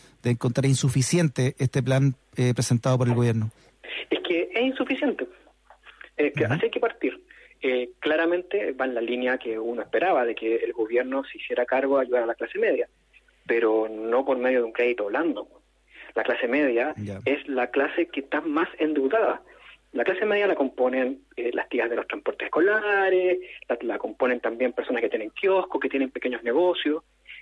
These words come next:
Speaker 2: y ya están endeudados. Imagínate que una tía del transporte escolar tiene que pagar una letra al mes de quinientos mil pesos. Y para más
Speaker 1: Ujú.
Speaker 2: encima, él le mira, la vamos a ayudar con un crédito blando, entre paréntesis,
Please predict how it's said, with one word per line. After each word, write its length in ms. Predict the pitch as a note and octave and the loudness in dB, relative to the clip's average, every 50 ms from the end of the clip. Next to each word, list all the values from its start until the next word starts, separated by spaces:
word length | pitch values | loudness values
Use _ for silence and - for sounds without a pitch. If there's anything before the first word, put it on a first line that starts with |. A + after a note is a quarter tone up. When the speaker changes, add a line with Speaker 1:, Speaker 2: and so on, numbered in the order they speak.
| _ _ - | _ _ -4
Speaker 2:
y 140 | D#4 C#4 C4+ | -4 -2 0
ya 140 | E4 A#3+ | 0 -2
están 200 | C4+ - - A#3 | -2 0 0 2
endeudados. 640 | A#3 A3 F#3+ D#3+ C#3 B2 B2 D3 D#3 C3+ A2+ - - - _ _ - - _ _ _ - - | 2 2 2 2 2 2 2 2 2 2 0 -2 -4 -10 _ _ -20 -20 _ _ _ -12 -10
Imagínate 320 | - - G3 G#3 G#3 - | -6 -2 -2 -2 -2 0
que 80 | - D#3+ | -2 0
una 240 | - D#3 E3+ E3+ - - | 2 2 2 2 0 0
tía 180 | F#3 F3+ E3 | 2 2 2
del 140 | D#3 D3+ - | 2 2 -2
transporte 460 | - C3 C#3 - - D3 - - C3+ | -4 -6 -6 -2 -4 -4 -4 -4 -10
escolar 360 | - - - - - - - - _ _ _ _ _ _ _ _ _ - | -4 0 2 2 2 0 -2 -6 _ _ _ _ _ _ _ _ _ 0
tiene 200 | D#3+ E3 F3 E3+ | 2 2 2 2
que 100 | F3 - | 0 0
pagar 280 | D3 C3+ D3+ D#3+ E3+ - | 0 0 0 0 0 0
una 180 | E3 D#3+ D3+ | 0 0 2
letra 380 | C#3+ D3+ - - - - B2+ C#3 - - | 2 2 2 2 2 0 -2 -2 -2 -4
al 140 | C3 B2+ B2+ | -8 -6 -2
mes 180 | C#3 D#3 D#3+ | -2 0 0
de 80 | E3 D3 | 0 -2
quinientos 340 | - C#3 C#3 - - C3+ B2 | -2 -4 -4 -4 -6 -8 -6
mil 200 | B2+ C3 A#2+ - | -6 -8 -6 -2
pesos. 340 | - A#2+ - - - - - - _ _ _ - _ _ - - - _ _ - | -2 -2 -2 -2 -8 -10 -14 -16 _ _ _ -20 _ _ -20 -20 -20 _ _ -6
Y 80 | C3+ - | -4 0
para 240 | - B2+ B2+ B2+ B2 | 0 0 0 0 0
más 160 | B2+ D#3+ - | 2 0 0
Speaker 1:
Ujú. 80 | - - | 2 0
Speaker 2:
encima, 440 | - - - F3+ F3 D#3 D3 C#3+ - - | 0 0 2 2 4 4 2 0 -2 -2
él 120 | D3+ C#3+ | 0 0
le 80 | C#3 C#3 | 2 2
mira, 200 | D3 C3 B2 A#2 | 2 2 4 2
la 60 | B2 | 4
vamos 160 | C#3 D3+ D3 | 4 2 2
a 20 | |
ayudar 180 | C3+ B2+ C#3 C#3+ | 2 0 0 0
con 140 | - C#3 C3 | 0 -2 -2
un 80 | B2+ | -2
crédito 400 | B2+ - C3+ C3+ C3+ C3+ B2+ A#2+ | -2 -2 0 0 0 2 0 0
blando, 540 | A#2 B2+ A#2+ C3 C#3+ C#3+ C3 A#2+ A2+ B2+ - - | 2 2 2 2 2 0 0 0 0 0 -2 -4
entre 240 | A#2 - - A2+ G#2+ | -10 -8 -6 -6 -2
paréntesis, 600 | - A#2+ C3 C#3+ C#3+ - A#2+ - - - - | 0 0 2 2 0 0 -2 -2 -2 -2 -4